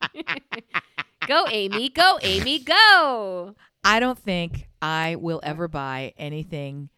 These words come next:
Speaker 2: that is not name brand. I don't think I will ever buy anything generic. I'm trying to think of what I buy that is generic that I actually like and would tell somebody else to buy. That I like it so much that I'm not ashamed I bought the generic one and would say, "This one is exactly the right one. Get it."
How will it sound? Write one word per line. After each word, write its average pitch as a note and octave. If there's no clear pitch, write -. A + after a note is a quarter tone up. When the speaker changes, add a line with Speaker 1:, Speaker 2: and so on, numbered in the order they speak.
Speaker 2:
that D3
is C#3
not C3+
name C#3
brand. A#2+
I C3
don't D3+
think D3+
I D3+
will C#3
ever C3+
buy C3+
anything C#3
generic. B2
I'm C3+
trying C3+
to -
think -
of C#3+
what C3
I C3
buy A#2
that A#2
is A#2
generic G#2+
that B2
I A2+
actually A2+
like A2+
and C#3
would B2+
tell B2
somebody B2+
else F2+
to -
buy. B1+
That E3+
I E3+
like D#3+
it D3+
so F#3+
much C#3
that F3
I'm F3
not D#3+
ashamed D3+
I C#3+
bought C#3
the D#3
generic D3+
one B2+
and D3+
would D3+
say, C#3
"This -
one F3+
is C#3
exactly D3
the D#3+
right D#3+
one. C#3
Get B2
it." F#2